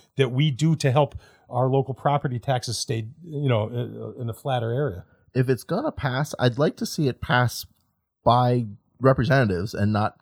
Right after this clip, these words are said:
Speaker 2: kick it over to a committee to then rule on and say, "Oh, well, you know,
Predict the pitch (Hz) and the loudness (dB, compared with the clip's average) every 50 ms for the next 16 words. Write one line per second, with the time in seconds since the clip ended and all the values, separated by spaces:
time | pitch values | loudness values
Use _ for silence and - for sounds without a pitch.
0 | _ _ - - - - 113 113 110 104 107 104 107 104 101 - - 113 107 110 | _ _ -10 -6 -2 0 4 4 4 4 4 4 4 2 2 2 2 2 4 6
1 | 117 113 110 107 95 - 101 92 98 95 95 95 95 98 107 107 104 104 104 101 | 4 4 4 2 2 2 2 4 4 4 4 4 4 4 4 4 6 6 6 6
2 | 101 101 101 98 98 95 - - 107 92 95 98 95 107 101 98 95 98 98 95 | 6 4 4 2 0 -2 2 2 2 2 2 2 2 2 2 2 2 2 0 0
3 | 95 95 98 - - - - _ 104 98 95 90 90 - | -2 -4 -6 -12 -16 -18 -4 _ 2 4 4 4 4 2